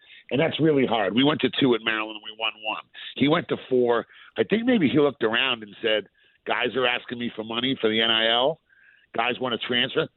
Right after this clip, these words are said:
Remember, he's not a one-and-done guy. Jeremiah Robinson Earl, really great player, I M G, goes there, finds his way.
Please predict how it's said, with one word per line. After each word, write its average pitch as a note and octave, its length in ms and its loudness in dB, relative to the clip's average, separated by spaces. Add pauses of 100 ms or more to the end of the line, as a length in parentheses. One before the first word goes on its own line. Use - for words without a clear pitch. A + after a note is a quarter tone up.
Remember, F3 320 0
he's D#3+ 200 -2
not C#4+ 140 2
a A#3 60 2
one-and-done C#3 640 0
guy. D#2 300 -6 (760)
Jeremiah E3+ 420 0
Robinson C3 520 -2
Earl, A#2 240 -2
really A#2+ 240 -2
great A2+ 320 2
player, A2+ 400 2 (340)
I A#2 200 -2
M A2 180 -6
G, A2 240 -4
goes A#2 360 4
there, A2+ 440 4
finds A#2 320 -2
his G#2+ 160 -8
way. A2+ 440 2